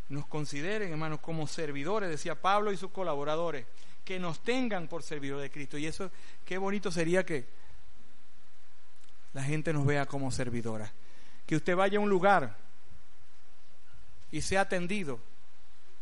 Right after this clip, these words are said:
y usted en ese lugar, ¿qué hace un cristiano? En ese lugar,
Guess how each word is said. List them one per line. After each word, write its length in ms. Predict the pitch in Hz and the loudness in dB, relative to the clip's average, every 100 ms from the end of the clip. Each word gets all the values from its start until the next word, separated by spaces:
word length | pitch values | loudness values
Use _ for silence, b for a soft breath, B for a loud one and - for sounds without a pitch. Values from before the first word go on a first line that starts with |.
| - - - - - - | -2 -2 -2 -2 -2 -2
y 120 | 160 | -2
usted 200 | 135 165 | -2 0
en 160 | 170 180 | 0 0
ese 180 | 170 185 | 0 0
lugar, 320 | 160 165 151 | 2 0 0
¿qué 100 | 185 | 0
hace 240 | 175 202 | 0 0
un 80 | 202 | 0
cristiano? 500 | 208 185 220 196 147 - - | 0 0 0 0 0 -2 -2
En 120 | 156 | 0
ese 140 | 165 190 | 0 0
lugar, 360 | 175 185 190 | 0 0 0